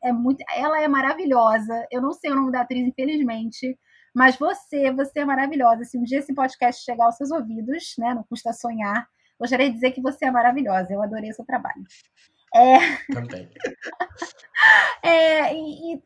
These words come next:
Speaker 1: assim, do na-, do nada não, né? Aí vai chegando, assim, a, a, até o momento que elas se encontram, porque elas não se encontram imediatamente, né? A gente pode falar isso.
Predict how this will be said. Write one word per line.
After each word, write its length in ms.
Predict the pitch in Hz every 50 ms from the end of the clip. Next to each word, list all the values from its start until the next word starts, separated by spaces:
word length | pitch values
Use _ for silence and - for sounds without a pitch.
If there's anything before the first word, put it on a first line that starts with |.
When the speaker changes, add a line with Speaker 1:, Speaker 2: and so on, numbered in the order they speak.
| _ _ _
Speaker 1:
assim, 400 | 349 370 - 480 453 330 285 277
do 100 | 247 339 403 453
na-, 400 | 415 403 392 403 466 466 - 277
do 120 | 254 320
nada 260 | 302 330 381 494 508 453
não, 180 | 349 302 302
né? 160 | 294 277 269 262
Aí 240 | - 254 254 233 233
vai 420 | 240 233 226 262 277 320 392 359 - _
chegando, 480 | - - - 320 277 254 262 262 269 262
assim, 380 | 269 262 - 262 240 240 233
a, 40 | 226
a, 420 | 180 220 214 180 180 208 214 -
até 180 | 220 214 - 247
o 20 |
momento 300 | 247 247 240 240 233 226
que 60 | - 240
elas 200 | 226 226 - -
se 60 | 233
encontram, 360 | 226 214 - 254 294 311 330
porque 120 | - -
elas 180 | 247 233 240 220
não 140 | 254 302 359
se 100 | - 370
encontram 420 | 349 302 - 262 254 269 269 269
imediatamente, 840 | 262 247 240 220 233 226 - 214 196 190 202 214 247 285 294 - 262
né? 100 | 214 220
A 60 | 220
gente 180 | 220 220 196 -
pode 220 | - 190 185 -
falar 200 | - 208 196 190 185
isso. 380 | 190 214 262 269 - 294 294